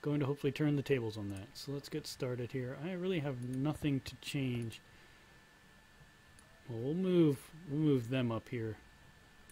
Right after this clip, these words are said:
So this is where I was at, where we ended the last time. I was actually up beyond this,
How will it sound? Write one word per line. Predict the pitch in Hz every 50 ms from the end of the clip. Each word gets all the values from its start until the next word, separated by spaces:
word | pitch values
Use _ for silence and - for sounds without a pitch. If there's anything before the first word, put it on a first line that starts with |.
| - - - - - - - -
So | - - 139
this | 156 196 185 -
is | 185
where | 170 185 175 160 151
I | 147
was | 139 135 139
at, | 147 147 151
where | 151 135
we | 131 131 135
ended | 131 131 127 113
the | 113
last | 117 117 120 120 - -
time. | - 120 117 113
I | 110
was | 110 110 110
actually | 127 113 - - - 113 120 131 - -
up | 147 131 - - - - -
beyond | - 131 127 131 127 117
this, | 113 113 104